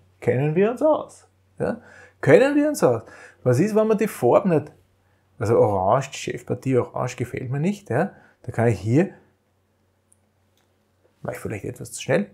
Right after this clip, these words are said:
rechte Maustaste auf diese Reihe, gibt's hier die Füllung, ja? Und sage, die Chefpartie ist dunkelgrün. Ja?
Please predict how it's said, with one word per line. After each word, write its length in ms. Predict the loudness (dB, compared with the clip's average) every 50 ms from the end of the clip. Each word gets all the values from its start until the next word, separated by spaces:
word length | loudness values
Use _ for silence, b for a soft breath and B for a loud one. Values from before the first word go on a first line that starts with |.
| _ _ 2
rechte 400 | 4 4 4 4 4 2 2 4
Maustaste 760 | 6 6 4 4 2 0 2 2 2 0 0 0 2 4 6
auf 240 | 4 4 4 0 -4
diese 300 | -4 -2 0 0 0 0
Reihe, 380 | 2 2 4 4 4 2 2 -2 -14 _ _ _ _ _ _ _ -4
gibt's 220 | -2 -2 -2 -4
hier 180 | -2 0 0 2
die 100 | 2 0
Füllung, 600 | -4 -4 -2 -2 0 2 4 2 2 2 -2 -10 _ _ _ _ _ -6
ja? 340 | 0 2 2 2 2 0 B B B B B _
Und 160 | -6 -4 -2 0
sage, 400 | 2 2 4 4 4 2 0 -6 _ _ _ -2
die 100 | -2 -2
Chefpartie 920 | -2 -4 -6 -6 -8 -8 -12 -4 -2 -2 -2 0 -2 -2 -2 -2 -4 b b b b b b b
ist 400 | -8 -6 -6 -8 -10 _ -4 -4
dunkelgrün. 720 | -2 -2 -4 -8 -10 -10 -12 -12 -12 -14 -14 -14 -14 -16 -20 _ _ _ _ _ _ _ _ _ _ _ _ _ -20
Ja? 240 | -16 -14 -12 -12